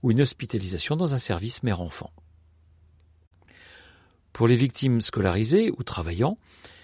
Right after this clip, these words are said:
il faudra prévoir un certificat d'absence, un arrêt de travail, l'exercice du droit de retrait, un aménagement de la scolarité ou de poste, et une demande de changement de service.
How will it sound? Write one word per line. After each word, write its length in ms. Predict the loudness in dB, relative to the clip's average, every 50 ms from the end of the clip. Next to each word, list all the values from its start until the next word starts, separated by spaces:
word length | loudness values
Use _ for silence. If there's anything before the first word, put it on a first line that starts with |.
| -16 _ -8
il 100 | -2 2
faudra 240 | 2 4 4 4
prévoir 380 | 2 2 2 2 2 2 0 0
un 40 | 0
certificat 540 | 0 -2 -4 -6 -6 -10 -8 -4 -2 -2 -2
d'absence, 720 | -2 -2 -4 -4 -4 -2 -4 -4 -4 -6 -6 -8 -8 -12 _ -6
un 140 | -4 -4
arrêt 160 | -4 -4 -6 -8
de 80 | -10
travail, 460 | -8 -8 -6 -4 -2 -2 -2 -2 -4 -8 -12 -20 -20 -20 -20 -20 -20 -20 _ _ _ _ _ -2
l'exercice 420 | 0 2 6 6 4 4 4 -2 -2
du 120 | -4 -4
droit 200 | -4 0 0 0
de 100 | 0 -2
retrait, 520 | -4 -4 -4 -4 -2 -2 -2 -2 -2 -2 -4
un 140 | -4 -4 -2
aménagement 540 | -2 -2 0 0 0 0 0 0 0 0
de 100 | 0 -2
la 120 | -4 -6 -8
scolarité 680 | -10 -8 -8 -6 -6 -6 -6 -8 -6 -2 -2 -2 -2
ou 100 | -4 -6
de 100 | -6 -8
poste, 440 | -8 -6 -4 -4 -4 -6 -8 -12 -20 _ -20 -20 -20 -20 -20 -20 -20 _ _ _ 0
et 60 | 2
une 140 | 2 4 4
demande 460 | 2 2 2 2 0 0 0 -2 -2
de 120 | 0 0
changement 420 | 0 0 -2 -4 -6 -6 -4 -4 -4
de 80 | -4
service. 640 | -4 -4 -6 -6 -8 -10 -12 -12 -10 -10 -12 -14